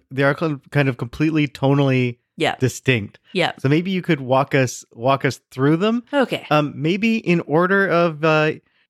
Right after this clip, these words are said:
Speaker 1: least favorite to favorite.
Speaker 2: <laughs> Okay.
Speaker 1: <laughs>
Speaker 2: So definitely the general North American one is my least favorite. We have a rap artist, um,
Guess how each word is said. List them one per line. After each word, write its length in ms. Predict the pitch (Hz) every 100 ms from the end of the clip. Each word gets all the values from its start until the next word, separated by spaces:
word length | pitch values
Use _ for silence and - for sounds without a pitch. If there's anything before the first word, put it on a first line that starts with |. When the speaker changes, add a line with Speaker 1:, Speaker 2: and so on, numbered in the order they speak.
| _
Speaker 1:
least 340 | 123 165 - -
favorite 280 | 170 170
to 80 | 147
favorite. 520 | - 147 123 104 - -
Speaker 2:
<laughs> 60 |
Okay. 460 | 269 240 - 202 185 190 -
Speaker 1:
<laughs> 220 | 190 170 202
Speaker 2:
So 340 | 247 247 240
definitely 500 | 202 214 220 254 285
the 200 | 269 247 202
general 340 | 175 180 190
North 200 | 180 185
American 480 | - - 127 - 190
one 280 | 202 208 -
is 200 | 165 170
my 160 | 156
least 280 | 147 151 -
favorite. 480 | 180 180 196 226 - _ _ _ -
We 160 | 190
have 440 | 185 190 196 202 196 -
a 440 | 180 175 170 175 _ _ _ _ _ 180
rap 920 | 175 170 165 165 165 170 226 - - -
artist, 640 | 226 233 269 285 - - - _ _ _ _ -
um, 460 | 196 196 196 196